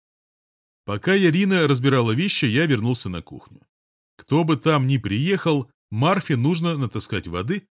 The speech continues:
а разбираться с остальным буду потом. За последние дни я почувствовал, что немного окреп. Визуально изменения особо незаметно, но таскать тяжести мне удавалось куда проще,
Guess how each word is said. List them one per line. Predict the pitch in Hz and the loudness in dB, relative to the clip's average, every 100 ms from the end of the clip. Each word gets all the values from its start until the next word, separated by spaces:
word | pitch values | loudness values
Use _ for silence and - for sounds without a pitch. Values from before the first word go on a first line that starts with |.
| - | -4
а | 117 | -2
разбираться | 123 170 202 - 143 | 0 0 0 -2 -2
с | - | -2
остальным | 113 120 117 180 110 | -4 -2 -2 0 -2
буду | 123 139 | -2 -4
потом. | 139 123 - 80 76 - _ _ _ - | -4 -8 -8 -14 -14 -20 _ _ _ -14
За | 82 98 | -4 -2
последние | 104 98 117 98 98 | -2 -4 -4 -2 -2
дни | 90 123 | -2 0
я | 120 87 82 | 0 -2 -4
почувствовал, | 98 - 127 117 - 98 87 | -6 -4 -4 -6 -6 -8 -8
что | - 98 | -8 -8
немного | 92 95 95 90 101 | -8 -6 -6 -6 -6
окреп. | 107 139 135 - _ _ _ _ - | -6 -4 -6 -6 _ _ _ _ -8
Визуально | 101 123 190 190 | -4 0 2 2
изменения | 165 127 117 127 175 143 | 0 -2 -2 0 0 0
особо | 104 117 95 | -2 -4 -4
незаметно, | 104 113 165 202 185 160 | -4 -2 -2 -2 -2 -4
но | 113 110 95 | -2 -2 -4
таскать | - 95 117 92 | -6 -8 -6 -8
тяжести | - 170 110 - 95 | -4 -4 -4 -6 -8
мне | 98 175 | -6 -6
удавалось | 120 101 104 107 95 | -6 -6 -4 -4 -6
куда | - 92 85 | -8 -8 -6
проще, | 156 180 - | -4 -4 -4